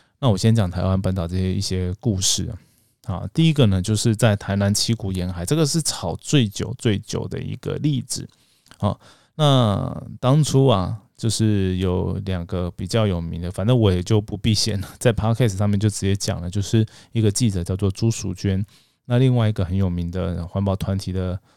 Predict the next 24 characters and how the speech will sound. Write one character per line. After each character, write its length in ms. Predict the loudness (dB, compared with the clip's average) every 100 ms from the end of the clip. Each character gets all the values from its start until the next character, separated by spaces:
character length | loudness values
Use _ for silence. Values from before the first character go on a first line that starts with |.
| _
头 220 | -6 -4
头 180 | 2 2
呢， 160 | 2 0 -2
<laughs> 120 | -14
就 160 | -8 -2
叫 200 | 2 4
做 100 | 4
陈 260 | 2 -2 -2
椒 240 | 2 0
华， 300 | 0 -6 -8 -6
哦， 160 | -6
就 140 | 0 0
是 20 |
时 160 | 0 0
代 160 | 0
力 160 | 0 0
量 180 | 0 -2
的 200 | -4 -6 _ _ _ -2
立 100 | 2
法 160 | 2
委 140 | 2 0
员。 260 | -4 -6 -12 _ _ _
好， 240 | -12 -10 -10 -16 _ _
那 320 | 4 4 4